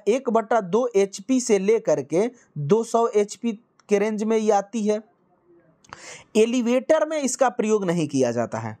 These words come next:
यही गलत है और यही गलत ही पूछा था, तो ऑप्शन नंबर बी सही आंसर हो जाएगा। तो फिर यूनिवर्सल मोटर में एलिवेटर प्रयोग नहीं हो रही है तो फिर एलिवेटर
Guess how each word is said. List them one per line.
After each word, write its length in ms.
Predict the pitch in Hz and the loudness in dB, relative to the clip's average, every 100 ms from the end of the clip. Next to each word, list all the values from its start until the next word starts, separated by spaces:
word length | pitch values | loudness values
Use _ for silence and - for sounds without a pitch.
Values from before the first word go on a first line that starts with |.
| _ | _
यही 260 | 156 180 233 | 0 2 2
गलत 320 | 180 175 214 220 | 0 0 0 0
है 200 | 247 330 _ _ - | -4 -4 _ _ 0
और 180 | 147 | 0
यही 220 | 151 156 175 | 2 0 0
गलत 320 | 156 151 151 | 0 0 0
ही 100 | 220 | -4
पूछा 320 | 247 220 226 | -2 0 0
था, 180 | 220 247 | 0 -2
तो 140 | 240 165 | 0 0
ऑप्शन 360 | 147 - 165 | 0 -4 -4
नंबर 320 | 143 143 202 - _ _ - | 0 0 0 -2 _ _ -8
बी 300 | 135 190 233 | -2 0 0
सही 280 | 208 156 | -2 0
आंसर 300 | 135 120 120 | -2 -2 -6
हो 100 | 117 | -4
जाएगा। 340 | 113 104 101 - - - _ - | -4 -6 -6 -12 -20 -20 _ 0
तो 80 | |
फिर 300 | 269 277 320 - _ _ _ _ _ _ - | 0 0 -2 -8 _ _ _ _ _ _ -4
यूनिवर्सल 680 | 185 247 277 190 180 262 302 | -2 -2 -2 -2 0 -2 0
मोटर 380 | 202 254 277 311 | -2 0 0 2
में 100 | 277 | 0
एलिवेटर 500 | 269 247 240 254 277 | 0 0 0 0 -4
प्रयोग 360 | - 214 277 208 | -4 -2 0 2
नहीं 240 | 202 285 | 0 2
हो 140 | 240 | 0
रही 120 | 190 214 | 2 0
है 80 | 277 | 0
तो 120 | 269 | -2
फिर 280 | - 269 247 | -2 -4 0
एलिवेटर 440 | 233 247 262 294 | 0 2 0 0